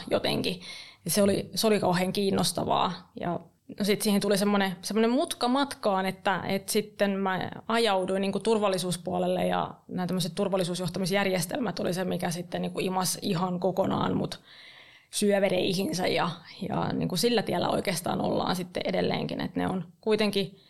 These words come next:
tuolta kaksituhattaluvun alusta ollut tosi merkittäviä liikenteen organisaatioiden niinku oman toiminnan kehittämisen taustalla ja sen oman tekemisen parantamisen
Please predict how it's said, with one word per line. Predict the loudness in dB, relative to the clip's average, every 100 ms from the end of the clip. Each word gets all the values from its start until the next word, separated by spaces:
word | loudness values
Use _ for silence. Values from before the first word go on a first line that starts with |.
| -20 _ -4
tuolta | -2 0
kaksituhattaluvun | 0 0 0 0 0 0 2
alusta | 2 0 0
ollut | 0 0 -2 -4
tosi | -2 0
merkittäviä | 0 -2 -4 -6 -6 -2 0 0
liikenteen | -2 -2 -2 0 0 0 0
organisaatioiden | 0 0 0 0 -2 -2 -2 -4 -2 -2 0 0 0 0 -2
niinku | -2 -4 -6 -8 -4
oman | -2 0 0 0
toiminnan | 0 0 0 0 -2 -2 -2
kehittämisen | -2 -2 -4 -4 -2 -2 -2 -2 -2
taustalla | -2 0 -2 -2 -2 0
ja | 0 -2 -4 -16 -20 -20 -20 -12
sen | -6 -4 -2
oman | -2 -2
tekemisen | -2 0 0 -2
parantamisen | 0 0 0 -2 -2 -2 -2 -4